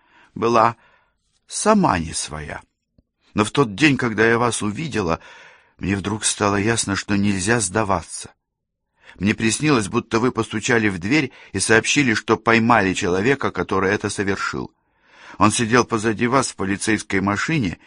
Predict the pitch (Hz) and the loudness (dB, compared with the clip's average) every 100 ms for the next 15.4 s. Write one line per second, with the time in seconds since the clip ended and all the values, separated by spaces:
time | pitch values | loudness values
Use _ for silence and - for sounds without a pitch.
0 | - - - 110 123 120 101 104 - 143 | -20 -8 2 4 4 2 2 0 2 2
1 | 110 - 95 98 90 - - _ 98 113 | 2 0 2 2 0 -14 -20 _ 0 0
2 | - 123 131 131 95 113 156 131 113 101 | 4 4 4 4 2 2 0 0 -2 -2
3 | 95 101 - 101 113 113 - 117 95 67 | -2 -4 -2 -2 -2 -2 0 0 0 -4
4 | - _ _ _ _ _ _ _ _ _ | -8 _ _ _ _ _ _ _ _ _
5 | _ _ _ - 85 82 90 92 82 64 | _ _ _ -6 -2 0 0 0 -6 -8
6 | - - _ _ _ _ _ _ - - | -14 -18 _ _ _ _ _ _ -6 -4
7 | - 95 92 120 110 - 87 80 87 - | -2 2 4 4 2 -2 -4 -2 -4 -2
8 | 113 117 - - - - _ _ _ - | -4 -6 -10 -12 -14 -18 _ _ _ -10
9 | - 101 107 - 104 110 90 82 71 80 | 0 2 2 2 4 6 6 0 -2 -2
10 | 80 78 73 73 71 71 78 65 - - | 0 0 -4 -8 -6 -4 -4 -4 -8 -14
11 | - _ _ _ _ _ _ _ - 82 | -16 _ _ _ _ _ _ _ -4 0
12 | 87 98 98 92 95 117 135 117 113 101 | 2 2 2 2 0 2 0 0 0 2
13 | 90 82 - 82 85 78 73 76 80 76 | 0 -2 -2 -2 -2 -4 -6 -6 -6 -4
14 | 78 80 78 76 - 78 76 73 85 98 | -4 -4 -4 -6 -6 -6 -4 -4 -4 -2
15 | 104 62 - - | -4 -6 -10 -18